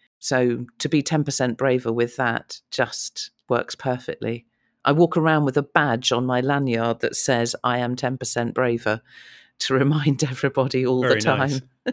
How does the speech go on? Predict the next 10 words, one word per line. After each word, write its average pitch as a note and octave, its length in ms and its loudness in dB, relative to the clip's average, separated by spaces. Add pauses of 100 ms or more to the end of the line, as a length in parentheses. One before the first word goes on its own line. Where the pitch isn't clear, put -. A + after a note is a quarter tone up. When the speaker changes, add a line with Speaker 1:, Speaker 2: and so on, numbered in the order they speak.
(320)
Speaker 2:
Very A2+ 240 -4
nice. G#2+ 400 -10 (680)
Would D#3 120 4
you E3 80 6
recommend E3 300 6
the C#3+ 60 2
rest E3+ 220 2
of C3+ 60 -4
the A2 80 -4
book, A2+ 320 -2